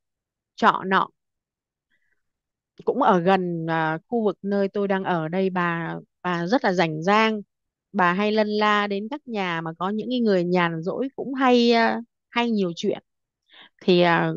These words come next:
họ cùng túm sụm lại để, à, nói chuyện cho không buồn. Thì một hôm cái bà đấy bà nghe một cái người trong nhóm đó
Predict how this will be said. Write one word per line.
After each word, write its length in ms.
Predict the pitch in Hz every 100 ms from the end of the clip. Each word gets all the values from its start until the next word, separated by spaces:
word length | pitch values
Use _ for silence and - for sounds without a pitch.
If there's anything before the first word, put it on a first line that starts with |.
| 170
họ 220 | 196 - -
cùng 240 | 175 165 -
túm 180 | 202 240 294 -
sụm 240 | 233 -
lại 240 | 180 -
để, 180 | 160 147
à, 300 | 147 156 156 160 _ _
nói 260 | 196 202 254
chuyện 280 | 262 233 180
cho 440 | 190 190 185 185 185 _
không 240 | - 214 185
buồn. 300 | 170 147 151 _ _ _ _ _ _ -
Thì 100 | 185
một 160 | 180 170
hôm 360 | 220 208 202
cái 140 | 214 220
bà 260 | 190 170
đấy 140 | 180 202
bà 120 | 190
nghe 320 | 220 226 214
một 140 | 190 165
cái 100 | 214
người 300 | 214 185 165
trong 220 | 202 202
nhóm 240 | 196 196 220
đó 220 | 202